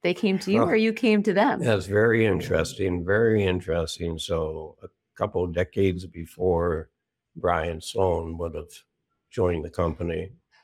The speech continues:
Speaker 2: Jean-Claude Robert, um, was with the company. And I don't even remember the name of the company at that time.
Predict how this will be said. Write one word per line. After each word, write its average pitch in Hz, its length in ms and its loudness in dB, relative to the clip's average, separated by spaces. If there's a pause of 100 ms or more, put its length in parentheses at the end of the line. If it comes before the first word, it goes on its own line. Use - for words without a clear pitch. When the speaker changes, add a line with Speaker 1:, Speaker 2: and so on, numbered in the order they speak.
(840)
Speaker 2:
Jean-Claude 92 720 2
Robert, 87 680 0 (260)
um, 90 480 -10 (400)
was 90 260 -2
with 87 280 -2 (360)
the 110 80 -4
company. 85 760 -4 (380)
And 98 80 2
I 92 40 4
don't 123 240 4
even 101 300 2
remember 98 440 2
the 80 160 -2
name 82 380 0
of 71 80 -6
the 71 140 -8 (180)
company 78 400 -6
at 71 140 -10
that 95 260 -8
time. 78 460 -4